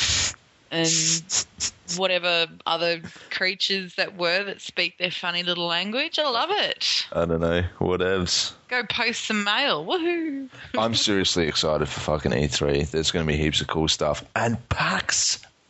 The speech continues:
Speaker 2: Fucking
Speaker 1: Yeah.
Speaker 2: pax Australia. In fucking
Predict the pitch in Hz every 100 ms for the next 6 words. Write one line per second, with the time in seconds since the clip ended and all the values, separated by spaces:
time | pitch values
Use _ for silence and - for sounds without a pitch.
0 | - - 151 151 160 156 160 147 - 123
1 | - - 95 95 90 78 - - - _
2 | _ _ _ _ _ _ _ - 107 95
3 | - - - 95 92